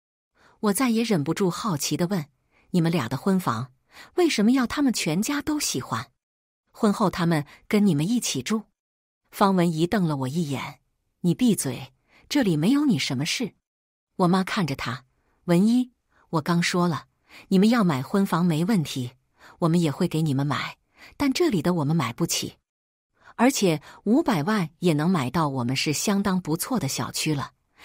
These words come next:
没必要非要买这个高端小区的，我们家庭条件也就这样。”方文一立马说：“怎么会买不起？你之前不是还说给我和文月都买一套房子吗？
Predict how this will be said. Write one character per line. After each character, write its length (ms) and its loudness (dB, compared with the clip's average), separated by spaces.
没 200 6
必 160 2
要 160 4
非 200 2
要 140 2
买 200 -2
这 160 -2
个 100 -2
高 240 -2
端 160 2
小 240 -4
区 220 -2
的， 180 -4
我 100 0
们 100 2
家 220 0
庭 180 -2
条 280 -4
件 280 -2
也 140 0
就 120 -4
这 140 -2
样。” 220 -6
方 260 2
文 160 2
一 160 4
立 160 2
马 200 -2
说 340 -4
：“怎 140 2
么 80 4
会 200 2
买 200 -2
不 140 0
起？ 360 -6
你 120 4
之 160 0
前 320 0
不 140 -2
是 120 -2
还 180 -4
说 320 -4
给 160 2
我 100 2
和 160 -2
文 260 -2
月 260 2
都 140 0
买 180 2
一 140 -4
套 180 -4
房 320 -4
子 100 -2
吗？ 240 0